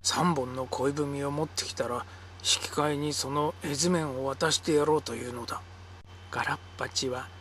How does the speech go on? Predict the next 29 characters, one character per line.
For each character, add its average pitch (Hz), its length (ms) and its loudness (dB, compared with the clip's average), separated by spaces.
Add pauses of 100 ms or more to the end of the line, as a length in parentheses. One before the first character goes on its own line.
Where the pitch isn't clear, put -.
(160)
大 156 180 4
変 165 300 4
な 147 120 2
こ - 140 0
と 156 160 6
を 135 300 -2
言 147 160 -2
い - 20 -2
出 135 140 -2
し - 160 2
ま 120 120 -6
し - 180 2
た。 - 120 -10 (1900)
そ 139 160 2
の 143 140 2
晩 131 320 0
は 123 180 -4 (680)
小 131 120 0
田 147 140 6
原 139 300 4
の 135 220 -4 (360)
虎 147 220 2
屋 147 160 4
泊 139 160 0
ま 120 180 -2
り。 - 80 -12 (640)
今 165 240 4
度 120 160 0
は 113 180 -6